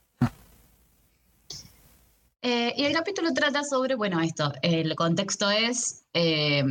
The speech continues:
Speaker 2: Mando se arrepintió, lo rescató al pibe, se cagó a tiros contra todos y lo sacó de ahí. Y está buscando un lugar, un planeta para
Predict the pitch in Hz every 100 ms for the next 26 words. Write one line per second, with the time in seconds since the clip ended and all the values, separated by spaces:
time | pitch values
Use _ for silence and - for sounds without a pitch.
0 | 131 - 180 180 180 175 180 214 208 247
1 | 254 269 180 160 160 165 165 196 196 240
2 | 233 233 214 - 143 165 170 196 208 220
3 | 247 240 269 277 294 302 175 180 214 202
4 | 170 170 160 170 151 120 - _ 226 226
5 | 254 262 269 269 262 240 226 208 254 -
6 | 170 180 180 185 190 202 196 147 156 165